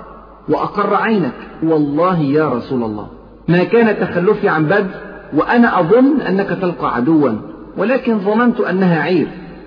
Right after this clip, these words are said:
ولو ظننت أنه عدو ما تخلفت." فقال له صلى الله عليه وسلم: "صدقت." هذه المشاعر،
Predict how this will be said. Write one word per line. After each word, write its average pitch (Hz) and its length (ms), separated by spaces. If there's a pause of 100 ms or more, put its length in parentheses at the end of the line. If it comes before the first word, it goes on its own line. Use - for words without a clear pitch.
(120)
ولو 170 340
ظننت 170 420
أنه 165 420
عدو 165 500
ما 190 120
تخلفت." - 560 (800)
فقال 156 360
له 151 120
صلى 139 220
الله 135 180
عليه 135 100
وسلم: 139 300 (100)
"صدقت." 101 460 (1300)
هذه 214 300
المشاعر، 180 480